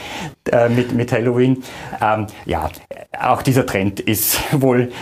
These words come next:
nicht mehr wirklich aufzuhalten. Ähm, was, was wir gegen diese gespielte, die, gegen diesen gespielten Schrecken gerne setzen, ist die, äh, ist die Botschaft von der, von der unbedingten Zusage Gottes, „Fürchte dich nicht.“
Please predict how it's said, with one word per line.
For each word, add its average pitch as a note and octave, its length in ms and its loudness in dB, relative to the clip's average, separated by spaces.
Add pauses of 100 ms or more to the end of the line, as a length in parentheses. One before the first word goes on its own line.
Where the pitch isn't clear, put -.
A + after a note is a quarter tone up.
(100)
nicht A#2+ 220 2
mehr A2+ 100 2
wirklich A#2+ 300 0
aufzuhalten. G2 720 -2 (280)
Ähm, A2 540 2 (100)
was, A#2 400 0
was A2+ 200 0
wir B2+ 540 2 (160)
gegen A2+ 240 4
diese G#2 380 2 (240)
gespielte, G#2+ 800 0 (760)
die, F#2+ 200 -2
gegen F#2+ 180 -2
diesen G2+ 200 0
gespielten G#2+ 460 -2
Schrecken F#2 340 -2
gerne F#2 220 0
setzen, F#2 360 -4
ist F#2 240 -6
die, F#2 200 0 (440)
äh, F#2+ 280 2 (280)
ist - 160 -4
die G#2 60 2
Botschaft F#2+ 540 -4
von G2 200 0
der, F#2+ 300 0 (220)
von - 160 -4
der G2+ 200 -2
unbedingten A2+ 760 0
Zusage G2 500 -2
Gottes, F#2+ 440 -4
„Fürchte - 360 -4
dich F#2 180 -6
nicht.“ G2 380 -6